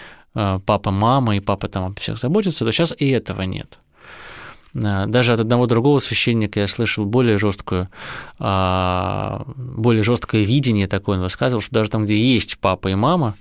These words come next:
очень часто папы нет, потому что папа в планшете, в телевизоре, он не присутствует, он не участвует и не живет на самом деле жизнь вместе с детьми. И как в этой связи,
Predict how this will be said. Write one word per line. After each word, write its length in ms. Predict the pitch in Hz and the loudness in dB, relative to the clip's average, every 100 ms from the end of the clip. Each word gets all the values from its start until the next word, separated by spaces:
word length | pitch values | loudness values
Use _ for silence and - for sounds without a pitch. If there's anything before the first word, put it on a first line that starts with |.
| - - - - _ | -16 -20 -20 -20 _
очень 180 | - 117 | -2 0
часто 380 | 123 113 - 110 | 2 0 0 0
папы 320 | - 107 113 | 2 2 2
нет, 240 | 127 101 - | 2 0 -2
потому 280 | - 92 | -4 -4
что 160 | 92 - | -2 -4
папа 240 | 95 92 | -4 -4
в 80 | 92 | -6
планшете, 480 | - 104 95 156 - | -4 -4 0 0 0
в 80 | - | -6
телевизоре, 600 | - 95 104 139 127 98 | -4 -2 0 0 -2 -2
он 140 | 92 | -2
не 60 | 92 | -2
присутствует, 580 | - 98 135 - 113 - | -4 -6 -8 -6 -6 -2
он 120 | 98 | 0
не 80 | 101 | 2
участвует 720 | 98 - 135 139 - 104 101 | 2 2 0 0 -4 -4 -4
и 80 | 110 | -2
не 140 | 107 | -2
живет 380 | 107 131 117 - | 0 2 0 -2
на 100 | 87 | -6
самом 320 | - 98 104 | -4 -4 -2
деле 260 | 113 107 - - - - - - | -2 -2 -4 -10 -14 -16 -10 -2
жизнь 300 | 117 131 110 | 0 2 0
вместе 340 | 101 113 - | 0 0 0
с 40 | |
детьми. 360 | 107 107 - - - - - - - - - - _ | -2 -2 -4 -8 -12 -20 -16 -14 -12 -14 -18 -20 _
И 560 | - 117 113 113 113 - - _ - | -4 0 2 2 0 -2 -10 _ -12
как 520 | - 147 143 - - - _ | 0 0 0 -8 -10 -14 _
в 60 | - | 0
этой 160 | 123 110 | 2 2
связи, 520 | - 113 98 95 | 2 0 2 0